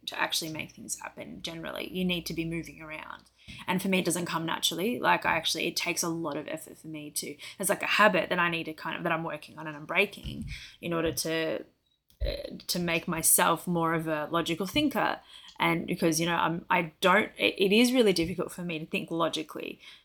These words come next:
because of just even the way I'm designed now that I can understand myself a little bit better. But also, like, it has been really difficult 'cause I don't see logic.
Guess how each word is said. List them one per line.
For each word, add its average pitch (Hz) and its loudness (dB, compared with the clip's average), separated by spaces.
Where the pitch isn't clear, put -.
because 160 2
of 170 0
just 165 -2
even 165 -2
the 160 -2
way 151 -2
I'm 151 -6
designed 160 2
now 151 -6
that 151 -6
I 156 -8
can - -10
understand 170 -6
myself 160 -8
a 165 -16
little 156 -8
bit - -14
better. - -4
But - 4
also, 196 6
like, 165 4
it - -2
has 190 6
been 185 2
really 175 4
difficult 175 -4
'cause 180 -4
I 175 0
don't 180 -2
see 180 2
logic. 170 -6